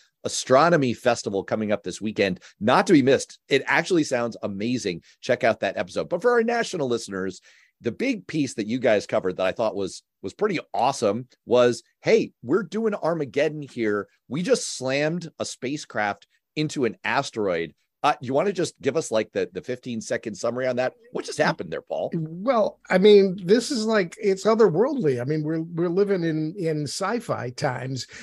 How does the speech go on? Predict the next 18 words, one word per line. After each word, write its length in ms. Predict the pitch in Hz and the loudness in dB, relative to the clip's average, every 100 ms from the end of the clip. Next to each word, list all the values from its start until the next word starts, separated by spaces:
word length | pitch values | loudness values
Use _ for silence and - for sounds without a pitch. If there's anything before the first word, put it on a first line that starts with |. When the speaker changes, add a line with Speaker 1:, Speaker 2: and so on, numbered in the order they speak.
| - - | -2 6
Speaker 2:
You 80 | |
know, 100 | 190 160 220 | 8 8 6
one 180 | 202 214 | 8 8
of, 140 | 196 | 6
look, 200 | 170 - | 4 4
one 160 | 165 208 | 4 6
of 60 | |
my 140 | 185 143 | 6 4
favorite 420 | 170 160 147 - | 4 2 2 0
television 480 | 151 139 123 117 110 | 0 2 -2 -4 -8
movies, 440 | 107 101 101 - - - - - | -8 -10 -12 -14 -18 -20 -16 -6
uh, 120 | 139 | -4
whenever 580 | 190 156 160 165 151 143 | 0 4 8 8 8 6
I'm 120 | 139 | 6
zapping 520 | 117 135 135 139 127 | 2 2 0 -2 -4
channels 480 | - 147 143 135 120 | -2 -2 0 0 2
is 240 | 143 143 - _ - | 0 0 -6 _ -2
Armageddon. 760 | 180 175 185 160 190 220 131 | 2 6 6 6 4 4 -2